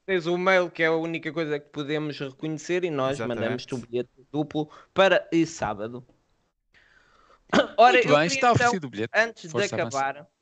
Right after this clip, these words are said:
Speaker 1: que já estamos aqui a partir para o fim, eu preparei um pequeno poema. Pode ir, Mário,
Speaker 2: Então,
Speaker 1: que eu acho
Speaker 2: pera
Speaker 1: que
Speaker 2: que eu até
Speaker 1: merece.
Speaker 2: meto assim.
Speaker 3: Mas, eh, Daniel, eh, eu acho que seria bonito terminarmos com o poema.
Speaker 1: Uhum.
Speaker 3: Ah, mas antes disso, ainda temos aqui alguns minutos.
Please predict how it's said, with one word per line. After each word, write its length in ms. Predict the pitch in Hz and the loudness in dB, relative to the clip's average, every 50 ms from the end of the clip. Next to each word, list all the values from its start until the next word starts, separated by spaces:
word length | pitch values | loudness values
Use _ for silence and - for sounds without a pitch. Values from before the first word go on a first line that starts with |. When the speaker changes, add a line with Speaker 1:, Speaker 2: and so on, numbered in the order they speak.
| _ _ _ | _ _ _
Speaker 1:
que 80 | - | -4
já 80 | 156 156 | -4 -4
estamos 280 | 156 - 190 180 151 | -2 -4 -6 -6 -4
aqui 200 | 160 165 _ 165 | -8 -10 _ -10
a 40 | 160 | -14
partir 300 | 151 - 156 147 - 156 143 | -8 -8 -10 -10 -10 -14 -12
para 140 | _ 147 | _ -8
o 40 | 147 | -8
fim, 380 | 139 - - 127 123 131 147 - _ _ | -8 -8 -12 -12 -12 -12 -14 -18 _ _
eu 120 | - 170 170 | -6 -6 -6
preparei 500 | 170 - 180 170 160 - 170 165 170 165 | -6 -6 -8 -8 -2 -2 0 0 0 0
um 100 | 165 165 | -2 -6
pequeno 320 | 160 - - 165 156 156 | -8 -4 -4 -4 -4 -4
poema. 560 | 151 _ - 147 139 127 120 117 123 131 156 _ _ _ _ _ _ _ _ _ | -10 _ -6 -4 -4 -2 -4 -6 -8 -12 -12 _ _ _ _ _ _ _ _ _
Pode 240 | _ 139 139 131 127 139 | _ -10 -10 -10 -12 -18
ir, 20 | |
Mário, 240 | 135 131 127 120 _ _ _ 127 | -18 -18 -20 -20 _ _ _ _
Speaker 2:
Então, 120 | _ - | _ -14
Speaker 1:
que 60 | - | -6
eu 80 | 131 131 | -2 0
acho 120 | 131 110 107 | 0 0 0
Speaker 2:
pera 100 | 107 107 | -4 -6
Speaker 1:
que 60 | - | -6
Speaker 2:
que 60 | 123 | -8
eu 40 | 107 | -6
até 180 | 104 117 117 | -6 -6 -8
Speaker 1:
merece. 40 | 101 | -6
Speaker 2:
meto 240 | 101 101 95 _ - | -10 -14 -14 _ -20
assim. 260 | - - - - 101 98 - - - _ | -20 -20 -18 -18 -18 -18 -18 -20 -8 _
Speaker 3:
Mas, 180 | 170 180 175 190 | -2 0 2 2
eh, 140 | 214 196 | 2 2
Daniel, 540 | 180 196 226 233 233 208 170 127 110 107 - _ | 4 2 2 2 2 2 2 2 0 -2 -6 _
eh, 260 | - 139 139 139 135 139 | -4 0 2 2 2 2
eu 140 | 151 160 170 | 0 0 0
acho 160 | 180 170 - | 0 -2 -2
que 100 | - - | -8 -6
seria 240 | - 175 165 170 160 | -6 -2 -2 -2 -2
bonito 280 | 156 147 160 165 151 _ | -2 -2 -4 -4 -4 _
terminarmos 580 | - 170 156 156 156 147 147 143 143 147 139 - | -8 -6 -4 -4 -2 0 0 0 0 -2 -4 -10
com 120 | - - 143 | -4 -4 -6
o 60 | 131 | -4
poema. 440 | - - 127 117 104 101 110 127 147 _ _ _ _ _ _ _ _ _ - | -4 -2 0 0 0 -2 -4 -10 -10 _ _ _ _ _ _ _ _ _ -8
Speaker 1:
Uhum. 340 | 139 127 131 131 139 175 - _ _ | -6 -6 -4 -6 -8 -10 -12 _ _
Speaker 3:
Ah, 440 | 139 135 131 127 123 123 120 120 117 | 0 2 2 2 4 2 2 2 2
mas 160 | 123 135 131 131 | 2 2 2 2
antes 200 | 165 170 151 - | 2 0 0 -4
disso, 280 | - 139 127 123 - - - | -2 -2 -2 -2 -2 -6 -4
ainda 180 | 131 127 127 | -4 -4 -4
temos 240 | 127 - 139 135 120 | -4 -4 -4 -4 -4
aqui 160 | 127 123 - | -6 -2 0
alguns 340 | 139 131 131 120 131 127 120 113 | 2 2 2 2 -2 -4 -4 -4
minutos. 600 | 120 123 117 110 107 104 _ - - - - | -6 -6 -6 -6 -8 -10 _ -20 -20 -20 -20